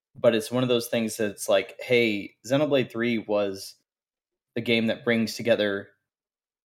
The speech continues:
um, what is effectively thirteen years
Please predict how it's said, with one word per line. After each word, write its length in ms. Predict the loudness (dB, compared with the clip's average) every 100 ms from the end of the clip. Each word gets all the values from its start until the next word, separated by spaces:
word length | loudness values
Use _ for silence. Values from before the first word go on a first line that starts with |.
| -6
um, 540 | -4 -6 -10 -12 -16 -18 _ _ _ _ _ -2
what 140 | 0
is 120 | 0
effectively 580 | -4 -2 -2 -2 -4 -4
thirteen 640 | -4 -4 -4 -4 -2 0 0
years 640 | 0 -2 -2 -6 -10 -16